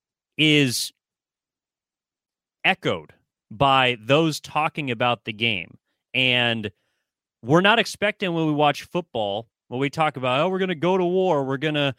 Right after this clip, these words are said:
you know, we're gonna ride or die with this guy." Well, they're not literally meaning, like, you know, die, but that's what almost happened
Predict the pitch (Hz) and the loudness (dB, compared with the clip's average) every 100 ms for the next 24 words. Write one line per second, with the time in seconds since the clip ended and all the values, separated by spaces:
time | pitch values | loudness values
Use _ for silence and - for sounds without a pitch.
0 | _ _ _ - 135 131 110 120 135 139 | _ _ _ -8 -2 0 0 -2 -2 0
1 | 131 170 180 131 156 175 165 127 127 - | 2 2 2 2 2 4 2 -2 -6 -4
2 | 113 98 151 165 208 214 139 127 147 143 | -4 -2 -2 -2 0 -2 -2 -2 0 0
3 | 120 110 104 117 113 101 92 95 90 - | -4 -6 -6 -4 -4 -6 -8 -12 -14 -14
4 | 107 87 - _ 95 104 87 - - _ | -12 -12 -14 _ -6 -4 -4 -10 -20 _
5 | _ _ 113 131 - 160 - 170 143 _ | _ _ -4 -2 0 0 0 -6 -6 _
6 | _ _ _ _ _ _ _ _ _ _ | _ _ _ _ _ _ _ _ _ _
7 | _ _ - 139 160 170 - 180 208 - | _ _ 0 2 4 2 0 -2 0 0
8 | 104 | -4